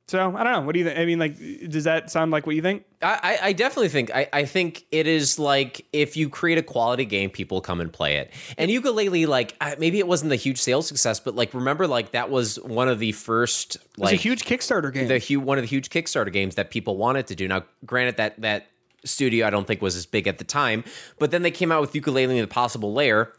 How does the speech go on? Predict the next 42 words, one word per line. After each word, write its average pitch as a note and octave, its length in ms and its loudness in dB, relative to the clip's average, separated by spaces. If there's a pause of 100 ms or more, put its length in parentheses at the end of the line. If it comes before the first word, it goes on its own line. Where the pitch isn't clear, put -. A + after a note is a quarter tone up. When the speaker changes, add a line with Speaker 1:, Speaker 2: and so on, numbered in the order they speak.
Speaker 2:
which A#2+ 180 2
is A#2 100 0
a A2+ 60 2
different A2 340 0
version. G#2+ 580 0
Like, G2+ 220 -2
it's G#2 180 -4
the A#2+ 80 -2
same B2+ 240 0
characters B2 460 0
and G#2 80 -2
everything, G2 420 -2
but G#2 140 -2
that C3 180 -2
was A2 360 0
a F#2+ 360 -2
honest A#2 340 0
to A#2+ 60 -2
goodness F#2+ 340 0
good G2 420 0 (180)
two B2 160 -2
D G#2 120 -2
platformer, F2 720 -6 (380)
um, F#2 420 0
that F#2 460 -2
was G2 300 0
created. G#2 580 0 (320)
Like, G2+ 560 -4
I G#2+ 160 -2
think G2 500 -6
it, G#2+ 240 -2
it's, - 420 -4
it G#2+ 200 -2
stands G#2+ 420 -2
up. F#2 280 0
It's F2+ 180 -4
good. F#2+ 420 0 (240)
Tech-, - 340 -8
technology G2+ 720 -2
wise, F#2+ 600 0
it's - 180 -8
good. F#2 400 0